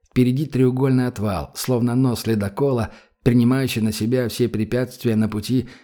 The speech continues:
и сметающий их далеко-далеко в сторону. Добрынин как шёл, так и брызнул влево, уходя с дороги в густую траву обочины. Такой пройдёт сверху, раскатает и пойдёт себе дальше.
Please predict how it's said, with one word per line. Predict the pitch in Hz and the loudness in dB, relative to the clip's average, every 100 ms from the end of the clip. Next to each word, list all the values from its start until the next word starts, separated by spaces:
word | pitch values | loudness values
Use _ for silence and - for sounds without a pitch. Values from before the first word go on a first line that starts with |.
| - | -8
и | 101 | -4
сметающий | 107 110 131 127 117 117 | -2 -2 0 -2 -2 -4
их | - 110 92 | -4 -4 -4
далеко-далеко | 110 104 101 - 143 131 120 123 131 | -4 -4 -4 -4 -4 -2 -4 -2 -4
в | 110 | -4
сторону. | - 135 98 65 - _ _ _ _ _ | -2 0 0 -4 -12 _ _ _ _ _
Добрынин | 95 117 123 160 151 131 120 | -4 -2 0 2 4 4 2
как | 120 113 | -2 -4
шёл, | - 143 110 - _ _ | -2 -2 -2 -8 _ _
так | 143 139 | -4 -2
и | |
брызнул | 131 110 131 151 110 113 104 | 2 2 2 2 4 2 2
влево, | 120 135 113 | 2 2 0
уходя | 104 107 123 117 | 0 0 0 0
с | |
дороги | 107 117 127 113 | 0 0 0 0
в | 104 | -2
густую | 110 - 113 104 | -4 0 -2 0
траву | 107 117 123 | -2 0 0
обочины. | 110 113 98 76 71 - - _ _ - | 0 0 -2 -6 -10 -12 -20 _ _ -8
Такой | 101 135 147 | -4 -2 -2
пройдёт | 135 120 127 120 | -2 -2 -2 -2
сверху, | 98 131 131 104 - - - | 0 0 0 -4 -6 -12 -8
раскатает | 95 104 107 101 127 135 127 | -6 -4 -6 -4 -2 -2 -4
и | |
пойдёт | - 110 127 123 | -4 -2 -2 -2
себе | 101 87 | -4 -4
дальше. | 98 113 - | -4 -4 -8